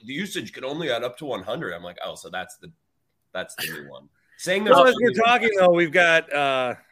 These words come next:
Speaker 2: and if anyone, that did not happen, but, uh, the Bucks could move one of these guys for a pick.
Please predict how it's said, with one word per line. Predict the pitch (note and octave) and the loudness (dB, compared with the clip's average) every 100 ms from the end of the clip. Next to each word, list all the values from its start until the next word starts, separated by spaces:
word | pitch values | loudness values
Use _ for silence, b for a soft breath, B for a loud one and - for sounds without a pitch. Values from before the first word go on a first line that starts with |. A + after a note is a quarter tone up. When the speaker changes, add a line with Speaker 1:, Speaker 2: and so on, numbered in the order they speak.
| b | b
Speaker 2:
and | D3+ C#3+ | -6 -4
if | C3 | -4
anyone, | D3 C3+ B2 G#2+ - _ | -4 -4 -6 -12 -18 _
that | B2 A#2 | -14 -12
did | A2 | -12
not | G#2+ A2+ | -12 -12
happen, | F#2 E2+ - _ F2+ _ - | -14 -18 -20 _ _ _ -12
but, | A#2 G#2+ _ G2+ A#2 | -10 -10 _ -18 -8
uh, | B2+ B2 | -6 -6
the | B2 | -4
Bucks | D3 D3 - | -4 -4 -6
could | D3+ D3+ C#3 | -2 0 -2
move | C#3+ D3 | -6 -4
one | C3+ C#3+ | -2 -2
of | C#3 | -2
these | C#3 A#2 | -4 -2
guys | C3+ C3 C3+ B2+ | -2 0 -2 -4
for | C3+ | -8
a | C3 | -8
pick. | - B2 B2+ A#2+ | -6 -4 -4 -6